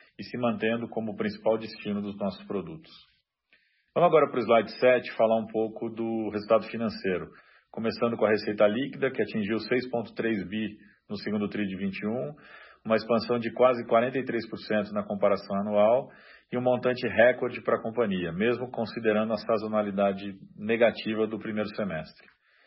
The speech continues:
Quando olhamos sob a ótica dos últimos doze meses, também vemos um crescimento robusto ano contra ano, um aumento de quase vinte e oito por cento e totalizando cerca de vinte e três bilhões de reais em receita líquida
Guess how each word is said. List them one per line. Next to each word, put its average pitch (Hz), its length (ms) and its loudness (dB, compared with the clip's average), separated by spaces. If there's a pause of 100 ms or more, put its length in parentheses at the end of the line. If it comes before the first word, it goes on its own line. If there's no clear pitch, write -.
(340)
Quando 143 160 2
olhamos 151 340 6
sob 139 180 4
a 120 100 10
ótica 127 360 4
dos 107 160 -6
últimos 107 340 -6
doze 104 260 2
meses, 107 500 2
também 110 260 0
vemos 110 200 0
um 110 60 -2
crescimento 107 420 -4
robusto 110 560 -2
ano 107 140 0
contra 104 300 0
ano, 123 400 2 (420)
um 110 60 0
aumento 113 300 2
de 104 100 -12
quase 120 340 4
vinte 120 220 -6
e - 100 -2
oito 107 220 -4
por 104 120 -8
cento 135 500 -4 (560)
e 104 100 -8
totalizando 117 640 2
cerca 117 360 0
de 101 120 -4
vinte 131 220 -8
e - 60 -18
três 113 320 0
bilhões 110 400 0
de 113 80 -6
reais 101 380 4
em 104 100 -6
receita 101 420 -4
líquida 98 480 -4